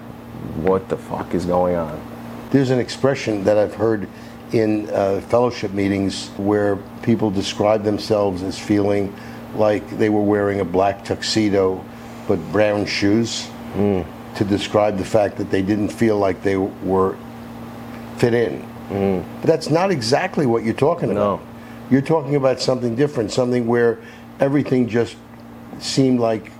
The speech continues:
Speaker 2: it didn't make any sense to you.
Speaker 1: Yeah, it, it was the bigger picture of how did we get on this planet? What is this unit? Like, those kind of
Speaker 2: Wow.
Speaker 1: questions. That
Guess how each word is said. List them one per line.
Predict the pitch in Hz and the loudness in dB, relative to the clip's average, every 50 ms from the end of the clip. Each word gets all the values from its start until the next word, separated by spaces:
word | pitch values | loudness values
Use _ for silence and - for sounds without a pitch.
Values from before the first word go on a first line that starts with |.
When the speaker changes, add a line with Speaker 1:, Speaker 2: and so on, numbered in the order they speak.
| - - - - | -20 -20 -14 -6
Speaker 2:
it | - 117 98 | -4 -2 0
didn't | 107 127 113 120 120 117 - | 2 2 2 0 -2 -4 -2
make | - 117 117 117 - | 2 2 2 2 2
any | 117 113 107 | 0 0 0
sense | - - 156 147 127 - | 2 0 0 0 0 -4
to | - 92 | -10 -12
you. | 76 - - - - - - - - - - - | -12 -12 -14 -16 -18 -18 -18 -18 -18 -14 -6 0
Speaker 1:
Yeah, | - 160 180 135 | 2 4 4 4
it, | 92 90 92 - - | 4 2 0 0 0
it | 110 | 0
was | 113 107 101 | 2 2 2
the | 90 98 92 | 2 0 0
bigger | 87 85 90 120 135 127 117 104 87 | 2 2 2 2 2 2 0 0 -2
picture | - - 98 82 - - 85 76 65 - - - - - - | -2 -4 -4 -4 -4 -4 -4 -4 -4 -6 -10 -14 -16 -12 -8
of | - 85 78 | -8 -8 -6
how | - - - - - 92 101 98 104 104 | -8 -10 -8 -6 -4 -2 0 2 2 2
did | 104 104 104 104 92 95 | 0 0 0 0 0 2
we | 104 101 | 0 2
get | 90 101 98 98 | 2 2 2 4
on | 98 98 | 2 2
this | 104 104 | 0 -2
planet? | - - - - 90 85 82 85 90 104 - - - - - - - - - - - - - | -4 -4 -2 0 0 2 2 2 0 0 -2 -4 -10 -14 -14 -14 -14 -14 -14 -14 -14 -10 -4
What | 85 87 90 95 | 0 2 2 4
is | 104 98 90 | 2 2 2
this | 107 107 - - | 2 0 2 2
unit? | 101 98 95 92 87 - | 2 4 4 2 2 2
Like, | - 87 82 - - | 2 2 2 0 2
those | - 104 113 120 123 120 101 - | 2 4 4 4 4 2 0 -2
kind | - - 117 104 98 90 87 | -4 -2 -2 0 0 0 0
of | 85 76 - 98 | 0 -2 0 0
Speaker 2:
Wow. | 113 135 127 | 0 2 2
Speaker 1:
questions. | 107 90 78 - - - 78 67 - - - | 2 0 0 -2 -6 -8 -8 -8 -8 -8 -6
That | - - 190 190 - - | -2 0 0 0 0 -4